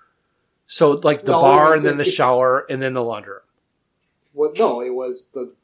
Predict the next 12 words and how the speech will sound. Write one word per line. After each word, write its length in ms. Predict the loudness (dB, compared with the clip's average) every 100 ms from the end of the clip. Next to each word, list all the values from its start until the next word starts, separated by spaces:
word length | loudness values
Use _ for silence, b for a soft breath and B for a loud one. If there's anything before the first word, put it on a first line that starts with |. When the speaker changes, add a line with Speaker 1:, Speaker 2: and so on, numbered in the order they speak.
| _
Speaker 2:
washer 360 | -4 -4 0 -2
and 80 | 0
dryer 320 | 0 0 -2
was 240 | -4 -6 -8
in 180 | -8 -8
the 80 | -10
bathroom. 400 | -12 -12 -16 -20 _ _ _ _ _ _
Speaker 1:
Next 280 | -4 -4 -4
to 100 | -4
the 100 | -4
bar. 360 | -6 -8 -14 _ _ _ _ _ _ _ _ _ _ _ _ _
Speaker 2:
No. 320 | -6 -6 -8